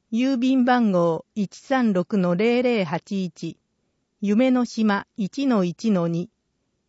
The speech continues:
夢の島競技場屋外スポーツ施設事務所へ。電話三五二二零八四六。江東区民大会クレー射撃。日時、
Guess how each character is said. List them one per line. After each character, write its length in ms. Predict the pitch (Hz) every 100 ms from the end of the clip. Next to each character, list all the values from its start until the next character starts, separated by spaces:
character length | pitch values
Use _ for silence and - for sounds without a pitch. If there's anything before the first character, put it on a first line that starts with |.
| -
夢 280 | 196 214 269
の 140 | 269
島 320 | 262 262 247
競 260 | 240 233 226
技 140 | 208
場 380 | 208 208 196 190
屋 240 | - 190 262
外 260 | 254 247
ス 100 | 240 -
ポ 200 | 247 240
ー 40 |
ツ 180 | - 240
施 100 | -
設 280 | 233 202 165
事 120 | 185
務 160 | 196
所 220 | 190 185 160
へ。 160 | 147 _ _ _ _ _ _ _ _ _ -
電 300 | 202 247 247
話 180 | 220 202 _ _
三 380 | - - 254 262
五 240 | 269 262 196
二 320 | 190 202 196
二 380 | 196 185 165 202 _ _ -
零 240 | 233 269
八 300 | 254 254 202
四 260 | 185 202 202
六。 340 | 185 - 160 - _ _ _ _ _ _ _ _ _ _ _ _ _ _ _ _
江 240 | - 277 294
東 240 | - 277 254
区 160 | 247
民 260 | 247 262 254
大 280 | - 226 202
会 320 | 180 175 165 _ _
ク 160 | -
レ 180 | 226 277
ー 40 | 269
射 200 | - 233
撃。 400 | 180 - 160 - _ _ _ _ _ _ _ _
日 360 | 233 269 - 202
時、 200 | 175